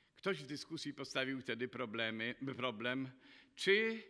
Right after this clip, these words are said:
projektant owego inteligentnego projektu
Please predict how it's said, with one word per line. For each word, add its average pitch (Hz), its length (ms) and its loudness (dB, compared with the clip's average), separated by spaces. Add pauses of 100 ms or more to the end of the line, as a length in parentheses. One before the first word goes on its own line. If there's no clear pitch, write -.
(840)
projektant 190 960 4 (1000)
owego 143 840 4 (180)
inteligentnego 151 840 2
projektu 139 760 2